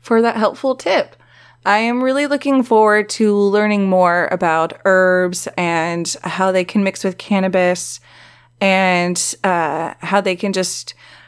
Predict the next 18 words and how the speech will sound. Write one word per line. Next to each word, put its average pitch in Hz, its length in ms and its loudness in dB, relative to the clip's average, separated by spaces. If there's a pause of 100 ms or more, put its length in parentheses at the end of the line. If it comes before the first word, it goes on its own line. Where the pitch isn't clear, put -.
(320)
bolster 214 840 2
each 202 340 -2
other's 185 400 0
usefulness 190 1040 -2
for 190 420 2
a 196 100 -2
more 175 920 2
holistic 208 720 0
approach 240 560 -2
to 180 80 -6
healing. 190 640 -2 (120)
Um, 175 640 -2 (500)
but 185 380 0
I'm 196 120 0
not 196 220 2
an 180 140 0
herbalist 185 600 -2
myself, 165 880 -4